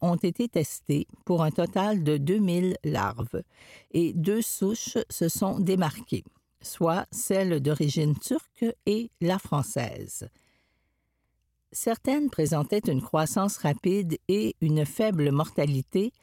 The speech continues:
tandis que d'autres, plus lentes à se développer, semblaient mieux résister aux infections. Cela laisse entrevoir qu'il serait possible d'orienter les élevages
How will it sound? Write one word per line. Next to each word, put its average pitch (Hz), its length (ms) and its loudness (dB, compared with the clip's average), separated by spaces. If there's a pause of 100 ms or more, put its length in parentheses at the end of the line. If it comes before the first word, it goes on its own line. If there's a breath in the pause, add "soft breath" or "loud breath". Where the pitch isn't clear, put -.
(340 loud breath)
tandis 208 340 0
que - 100 -2
d'autres, 151 600 2
plus 214 260 0
lentes 170 400 2
à 156 60 2
se - 100 -2
développer, 151 680 0 (360 loud breath)
semblaient 175 560 2
mieux 180 240 4
résister 208 640 0
aux 160 260 0
infections. - 540 -2 (540)
Cela 185 380 0
laisse 147 280 -2
entrevoir 190 720 0
qu'il 156 120 -2
serait 151 280 0
possible 143 600 -2
d'orienter 156 640 0
les 196 240 0
élevages 151 640 2